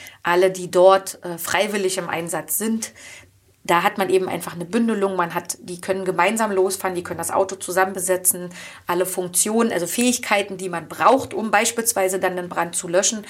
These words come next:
da reichen dann eben nicht drei Leute, sondern da müssen es eben mehr sein. Ähm,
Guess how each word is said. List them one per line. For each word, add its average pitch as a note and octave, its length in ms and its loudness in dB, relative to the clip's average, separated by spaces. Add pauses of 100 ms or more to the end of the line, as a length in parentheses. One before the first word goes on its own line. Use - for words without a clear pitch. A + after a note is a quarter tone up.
(240)
da - 100 -8
reichen F#3+ 320 0
dann F#3+ 180 2
eben F#3 180 0
nicht F#3 200 -6
drei F3+ 220 2
Leute, F#3 320 4
sondern F3 260 -4
da E3 100 -6
müssen F#3+ 260 -4
es - 100 -4
eben F#3 220 -8
mehr F3 240 2
sein. F3+ 360 -2 (460)
Ähm, E3+ 500 -6